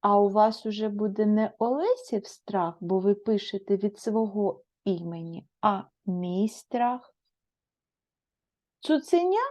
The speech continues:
Барні. Страх відступає. Міцний сон. Отже, прочитайте текст ще раз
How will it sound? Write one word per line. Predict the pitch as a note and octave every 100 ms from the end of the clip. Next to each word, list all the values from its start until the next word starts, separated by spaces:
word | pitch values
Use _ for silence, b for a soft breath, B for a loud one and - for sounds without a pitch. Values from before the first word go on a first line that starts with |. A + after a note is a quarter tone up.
| - _
Барні. | F#3 F3 G#3 G3 G3 A3+ C4+ D#4 F#4 _ _ _ _ _ _ _ _ _ _ _
Страх | - - - E4 B3+ F#3 - - _ -
відступає. | A3 F#4 F#4 - - A3+ A3+ G3 F3 E3 E3 C4 D#4+ G#4+ _ _ _ _ _ _ _ _ _ _ _ _
Міцний | G3 G3+ G3 - G3+ G3 B3+ F4+ _
сон. | - - - E3+ E3 - _ _ _ _ _ _ _ _ _ _ _ _ _ _ _ _ _ _ _ _
Отже, | A#3+ G#3+ E3+ - E4+ - _ _ _ _ _ _ _ _ _ -
прочитайте | A#3 B3+ - D4+ - A4+ C5+ - G#3+
текст | - C#4+ G4 G4+ - - -
ще | - - A3+ F#3
раз | F3+ C4+ - -